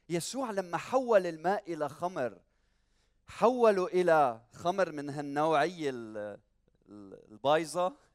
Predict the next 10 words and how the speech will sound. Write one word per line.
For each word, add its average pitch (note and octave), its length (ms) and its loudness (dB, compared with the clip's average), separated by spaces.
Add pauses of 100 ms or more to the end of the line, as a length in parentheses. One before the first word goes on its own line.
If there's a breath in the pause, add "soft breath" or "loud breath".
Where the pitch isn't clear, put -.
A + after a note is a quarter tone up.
السيئة، F3 760 0 (680)
ولا G3 280 4
من F#3 180 -4
نوعية G3 500 2
من G3 160 -2
جودة A#3+ 500 2
عالية؟ D#3+ 680 -2 (680)
بتقول F3 380 -4
الآية C#3+ 680 -2
العاشرة، A#2 840 -2